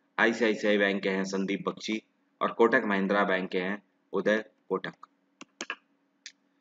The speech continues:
इस स्कीम को लॉन्च करने के लिए जिसका नाम है Pay Rent ऑनलाइन सॉल्यूशन, इसको लॉन्च करने के लिए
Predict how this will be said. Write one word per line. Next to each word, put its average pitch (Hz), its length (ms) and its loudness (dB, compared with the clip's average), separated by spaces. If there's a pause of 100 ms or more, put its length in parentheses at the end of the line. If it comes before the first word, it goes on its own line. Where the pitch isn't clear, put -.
(1300)
इस 175 300 4
स्कीम 185 420 4
को 185 140 10
लॉन्च 139 300 8
करने 120 320 2
के 120 120 4
लिए 104 400 4
जिसका 110 280 4
नाम 120 260 6
है 131 260 2
Pay 135 220 8
Rent 123 360 4 (280)
ऑनलाइन 107 360 4
सॉल्यूशन, 98 560 -2 (180)
इसको 110 240 2
लॉन्च 131 300 6
करने 104 280 2
के 104 120 -2
लिए 110 400 2